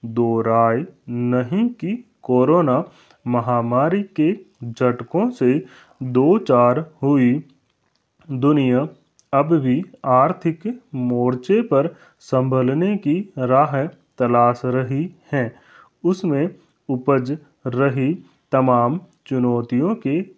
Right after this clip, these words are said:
बावजूद भारत के सबसे तेजी से बढ़ने वाली अर्थव्यवस्था बने रहने के संकेत आ रहे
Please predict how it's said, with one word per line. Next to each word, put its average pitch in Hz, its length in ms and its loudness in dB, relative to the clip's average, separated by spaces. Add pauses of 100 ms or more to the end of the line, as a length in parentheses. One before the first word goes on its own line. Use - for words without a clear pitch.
बावजूद 120 760 0 (260)
भारत 143 540 -2
के 135 140 0 (240)
सबसे 147 560 -4 (400)
तेजी 131 480 2
से 143 200 -2 (280)
बढ़ने 120 560 -2
वाली 135 460 0 (380)
अर्थव्यवस्था 131 880 0 (460)
बने 127 360 0 (440)
रहने 135 600 -2
के 156 220 -4 (220)
संकेत 147 680 -2 (420)
आ 127 240 4
रहे 127 380 -2